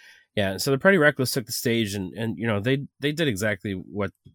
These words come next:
I expected. Like, they're always really good live. Um, every time I've seen her,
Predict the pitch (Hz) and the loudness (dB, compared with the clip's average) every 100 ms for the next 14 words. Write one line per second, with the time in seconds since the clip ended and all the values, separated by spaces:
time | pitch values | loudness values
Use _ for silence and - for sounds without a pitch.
0 | _ - - - 127 101 - 113 110 87 | _ -20 -8 0 0 0 0 -2 -2 -6
1 | 90 95 120 117 113 113 104 85 104 104 | -6 -4 -2 2 4 4 2 -2 0 0
2 | 101 95 95 98 101 90 71 95 87 82 | 0 -2 0 0 0 -2 -6 -6 -4 -4
3 | 104 95 107 104 104 113 104 104 101 | -6 -2 0 0 0 0 0 0 0